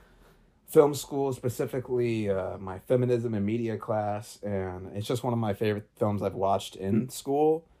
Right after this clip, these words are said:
Um, and I think the first thing is, like, well, first of all, we talk about, like, you know, perfectionism is kind of, like, has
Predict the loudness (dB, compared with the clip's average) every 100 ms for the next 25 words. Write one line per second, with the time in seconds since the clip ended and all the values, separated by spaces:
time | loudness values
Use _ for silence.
0 | _ _ 0 2 4 2 -4 -10 -14 _
1 | _ _ _ _ _ _ 0 2 4 2
2 | -2 -6 -4 0 0 -2 -4 0 0 0
3 | 0 2 2 -2 -6 -10 -8 -4 -2 2
4 | 2 0 -6 -20 _ _ -20 -20 _ _
5 | _ _ _ -20 _ _ _ _ -20 -20
6 | _ 2 6 6 6 4 4 2 -2 0
7 | 2 2 0 -6 -4 -4 -2 -6 -2 0
8 | 0 -2 -2 0 0 0 -2 -6 -6 0
9 | 0 0 -2 -2 -4 -4 -2 -4